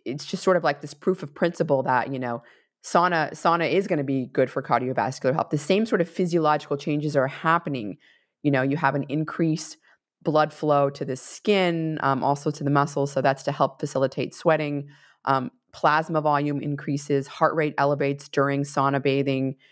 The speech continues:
You're, you're getting hot, you know, you're getting hot and sweating, and you're, you're, you're doing the same thing that's happening while you're exercising. And changes in blood pressure go down as well afterwards, just like exercise. So I think that that is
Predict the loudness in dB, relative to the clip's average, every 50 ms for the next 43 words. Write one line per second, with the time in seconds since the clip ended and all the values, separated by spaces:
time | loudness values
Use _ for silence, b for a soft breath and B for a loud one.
0 | b b b b _ 2 2 2 2 2 -2 -2 0 2 2 2 2 2 -2 -4
1 | -4 -4 -4 -2 0 0 0 2 0 2 2 2 0 0 -2 0 0 0 0 0
2 | -2 -8 -8 -8 -2 2 2 2 2 0 -4 -4 -6 -8 _ _ _ _ _ _
3 | _ _ _ _ _ _ _ -18 -4 _ 0 2 2 0 -2 _ -2 0 0 0
4 | 0 -2 -8 -4 0 0 0 2 0 0 -2 -2 -2 0 0 0 0 -2 -2 0
5 | 2 0 0 0 -4 -10 -2 0 0 0 0 -4 -4 -2 0 0 0 0 0 -2
6 | -4 -4 -6 -6 -10 -10 -6 -4 -4 -4 -4 -6 -8 -10 -12 -16 b b b b
7 | b b b b -6 -4 -4 -4 -2 0 0 0 0 0 -2 -2 0 -2 -2 -2
8 | 2 2 2 2 2 0 -2 -2 0 -4 -4 0 0 0 0 0 0 0 0 0
9 | 0 -2 -4 0 2 2 2 2 0 0 0 0 0 -2 -6 -6 -6 -6 -8 -10
10 | -10 -12 -12 -4 -2 -2 -2 0 -2 -4 -4 -4 -16 -10 -8 -8 -8 -8 -10 -14
11 | _ b b b b b b b b b b -10 0 2 2 2 2 0 -4 -6
12 | -6 -4 -4 -6 -4 0 2 2 2 0 -2 -10 _ _ _ _ _ -2 2 2
13 | 2 2 2 -2 -10 -10